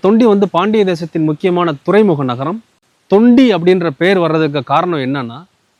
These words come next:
தொண்டியம்மன் அப்படின்ற ஒரு அம்மனை வந்து பாண்டிய மன்னர்கள் வழிபட்டாங்க. அதற்கு முன்னாடி இந்த ஊர் வந்து பவித்ரமாணிக்கப்பட்டினம் அப்படின்னு பேரு. இந்த பகுதியை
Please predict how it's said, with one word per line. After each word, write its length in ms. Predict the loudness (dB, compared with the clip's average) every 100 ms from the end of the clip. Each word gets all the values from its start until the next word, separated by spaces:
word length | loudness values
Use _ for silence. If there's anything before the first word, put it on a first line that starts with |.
| _
தொண்டியம்மன் 720 | 2 4 6 4 2 0 -2 -8 _ -14
அப்படின்ற 400 | -2 0 2 0
ஒரு 120 | 0
அம்மனை 320 | -2 0 0
வந்து 240 | -2 -4 -6
பாண்டிய 360 | -2 0 2
மன்னர்கள் 440 | 2 0 -4 -4 -4
வழிபட்டாங்க. 640 | 0 -2 -4 -14 -18 -20 _ _ _ _ _ -6
அதற்கு 500 | 0 0 2 0 0
முன்னாடி 140 | 0
இந்த 260 | 0 0 0
ஊர் 160 | 0
வந்து 200 | 0 -2
பவித்ரமாணிக்கப்பட்டினம் 1400 | -2 -2 -4 -4 -2 -2 -2 -4 -6 -12 -6 -4 -4 -6
அப்படின்னு 240 | -6 -6 -6
பேரு. 260 | -8 -12 -12 -18 _ _ _ _ _ _ _ _ _
இந்த 260 | 0 0 0
பகுதியை 460 | 0 0 0 0